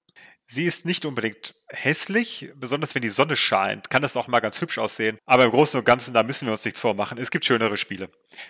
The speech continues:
Auch die Animationen sind ziemlich hölzern teilweise. Ähnlich ist es beim Sound.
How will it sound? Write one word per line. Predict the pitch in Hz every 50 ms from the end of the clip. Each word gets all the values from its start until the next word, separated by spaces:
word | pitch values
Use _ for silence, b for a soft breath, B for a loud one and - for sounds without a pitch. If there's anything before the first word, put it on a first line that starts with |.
| B -
Auch | - 160 -
die | - 143 127
Animationen | 131 135 117 117 - - - 135 135 143 139 135 131 123 117 113
sind | 123 127 127 -
ziemlich | - 180 147 117 -
hölzern | 123 127 127 - - 120
teilweise. | 113 - 117 110 104 107 104 104 104 101 104 101 - _ _ _ _ _ _ _ _ _ _ _ _ _ _ _ _ _ _ _ _ _ _
Ähnlich | - 170 185 180 170 143
ist | 165 147
es | 139 131
beim | - 127 104
Sound. | - - 139 127 127 139 151 - - -